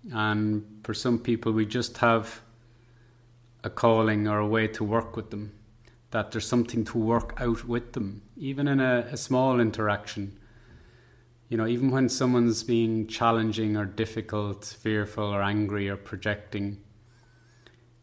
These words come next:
that we can't judge from a limited human understanding. We can't come from our own egoic positioning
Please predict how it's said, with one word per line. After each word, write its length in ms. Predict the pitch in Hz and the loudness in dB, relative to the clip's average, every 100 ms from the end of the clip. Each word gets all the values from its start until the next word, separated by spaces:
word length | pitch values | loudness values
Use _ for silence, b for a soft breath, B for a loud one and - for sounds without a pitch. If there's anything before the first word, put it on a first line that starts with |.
| - | -4
that 480 | 113 110 107 - - - - - - | 0 2 2 2 0 -8 -20 -20 -10
we 260 | 120 120 120 | -4 0 0
can't 460 | - 131 135 127 | 2 4 6 4
judge 380 | - 127 120 107 | 0 0 0 -2
from 280 | - 117 110 | -2 0 2
a 40 | |
limited 560 | 110 117 117 117 117 104 | 4 6 6 4 0 -4
human 400 | - 117 110 110 | 0 2 2 2
understanding. 720 | 107 101 - 107 107 101 101 | 0 -2 -2 0 0 -2 -4
We 80 | 101 | -2
can't 340 | 101 120 120 113 | 2 4 4 2
come 240 | - 117 | 0 -2
from 240 | 107 113 | 0 0
our 120 | 110 110 | 2 2
own 380 | 110 110 107 | 2 2 0
egoic 580 | 107 107 101 113 113 113 | -4 -6 -2 0 0 -2
positioning 720 | - 98 110 - 110 104 101 | -6 -2 -2 -2 -4 -4 -4